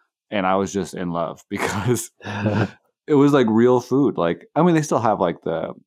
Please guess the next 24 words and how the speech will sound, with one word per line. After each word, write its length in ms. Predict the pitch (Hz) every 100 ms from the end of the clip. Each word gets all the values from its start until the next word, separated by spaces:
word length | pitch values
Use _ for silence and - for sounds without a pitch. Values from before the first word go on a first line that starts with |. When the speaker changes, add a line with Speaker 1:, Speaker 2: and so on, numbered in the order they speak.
| _ -
Speaker 1:
the 80 | 95
loud 260 | 92 82 92
branding 460 | 117 120 117 113 -
for 140 | -
a 60 | 104
little 180 | 107 104
bit 140 | 104
of 140 | 104 101
it, 200 | 101 - _ _
but 220 | - 73 - _ _ _ _ _
for 200 | - 98
the 80 | 95
most 200 | 123 -
part, 260 | 98 87 -
it's, 180 | 92 82
like, 260 | 76 - - _ _ _ _ -
their 160 | 95
dairy 340 | 92 87 92 104
is 140 | 80
just, 340 | - 85 - -
like, 200 | 76 -
great 240 | 82 92
dairy. 320 | - 80 92
Their 440 | 95 90 82 80